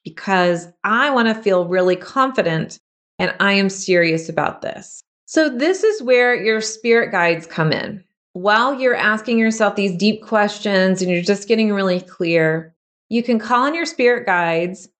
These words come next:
and tell them your dreams and desires that are in alignment with your life purpose. And then I want you to ask them, "What is the right next step for me to take right now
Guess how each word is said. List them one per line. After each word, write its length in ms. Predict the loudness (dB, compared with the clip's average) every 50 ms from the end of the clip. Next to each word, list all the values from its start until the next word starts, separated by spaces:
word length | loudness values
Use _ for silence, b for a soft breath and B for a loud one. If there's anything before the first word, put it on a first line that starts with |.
| _ _ _ _ -2
and 340 | 0 0 2 2 2 0 -2
tell 460 | -4 -6 -2 0 2 2 2 0 0
them 360 | 0 0 0 0 0 0 -2
your 300 | -2 -2 0 2 2 2
dreams 640 | 2 0 -2 -2 0 0 2 2 0 0 0 -2 0
and 200 | 0 2 2 2
desires 680 | 2 0 0 0 0 2 2 2 2 2 0 0 0 -2
that 180 | -2 -2 0
are 200 | 2 2 2 0
in 180 | 0 0 0 0
alignment 560 | 2 2 2 2 2 2 2 2 0 0 0
with 140 | 0 0 0
your 100 | 2 2
life 240 | 2 2 0 0 0
purpose. 640 | 0 0 0 2 2 0 0 -2 -4 -6 -12 -20 _ _ _ _ _ _ -4
And 120 | -2 0
then 140 | 2 2 2
I 60 | 2
want 280 | 2 2 2 0 0 -2
you 80 | -4 -2
to 200 | -2 -4 -4 -4 -2
ask 420 | -2 0 0 0 -2 -4 -6 -4 -2
them, 580 | 0 0 2 0 0 -2 -2 -2 -4 -4 -8 -10 _ _ _ _ _ _ _ _ _ _ _ _ _ _ _ -8
"What 320 | -2 2 2 2 4 2
is 180 | 0 -2 -4 -6
the 80 | -4
right 320 | -2 0 0 0 0 -2 -2
next 240 | -2 -4 -4 -6
step 340 | -4 -2 0 0 0 -2 -2
for 120 | 0 0 0
me 160 | 0 0 0
to 100 | 0 -2
take 380 | -2 -2 0 2 2 0 0 -4 -8
right 460 | -4 -2 0 2 2 0 -2 -4 -6 -6
now 720 | -4 -2 0 2 2 2 0 0 -2 -4 -6 -8 -14 -18